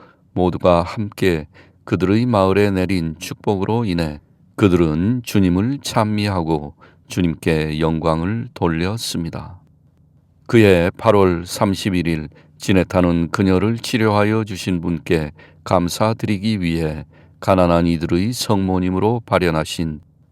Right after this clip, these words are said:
반회로 순례를 갔습니다. 자맹 대수도원장과 리에주의 주교님은 그녀를 만나서 그녀로부터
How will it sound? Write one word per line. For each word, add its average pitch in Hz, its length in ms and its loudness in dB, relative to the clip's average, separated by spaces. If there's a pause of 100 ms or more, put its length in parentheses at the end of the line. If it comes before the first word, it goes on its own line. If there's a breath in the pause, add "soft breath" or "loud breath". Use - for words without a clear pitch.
반회로 80 720 0 (280 loud breath)
순례를 87 880 -2
갔습니다. 78 760 -6 (420)
자맹 98 560 2
대수도원장과 85 1400 2 (380 soft breath)
리에주의 92 800 2
주교님은 87 880 0
그녀를 92 420 0
만나서 85 680 -2 (380 loud breath)
그녀로부터 85 880 0